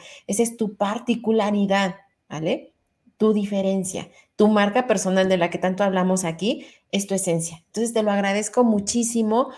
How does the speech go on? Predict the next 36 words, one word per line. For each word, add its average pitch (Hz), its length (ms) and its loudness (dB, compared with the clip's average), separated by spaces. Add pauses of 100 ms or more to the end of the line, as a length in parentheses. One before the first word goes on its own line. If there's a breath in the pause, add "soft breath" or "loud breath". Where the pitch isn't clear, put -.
(220 loud breath)
Ahorita 202 320 -2
voy 220 80 2
a 214 120 0
poner 202 240 0
los 202 160 -2
datos 196 320 -2
de, 180 180 0
de 175 160 0
Moni 226 340 2
para 196 280 -2
que, - 100 -10
por 185 160 -2
favor, 196 380 0 (240 loud breath)
la 196 220 2
sigamos, 214 840 -2 (640 loud breath)
vayamos 214 960 0 (420)
y 202 100 -2
nos 190 180 -2
conozcamos 190 760 0
todavía 190 400 2
mejor 190 460 0 (280 loud breath)
desde 196 300 0
miradas 208 400 0
diferentes 220 520 -2
y - 180 -2
con 247 240 2
profesionales, 254 960 2 (200)
¿vale? 190 300 -4
Esto 254 180 -4
es 214 100 -4
bien 233 200 2
importante 196 520 -4
y - 40 0
lo 196 80 0
decían 185 260 -2
también, 165 360 -4